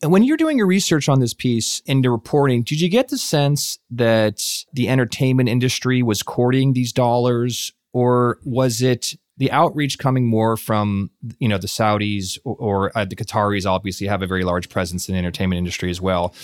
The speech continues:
I'm wondering, which way do you see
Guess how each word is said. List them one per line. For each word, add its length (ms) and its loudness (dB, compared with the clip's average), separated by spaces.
I'm 120 2
wondering, 540 2
which 320 -2
way 280 2
do 100 -4
you 200 0
see 560 -2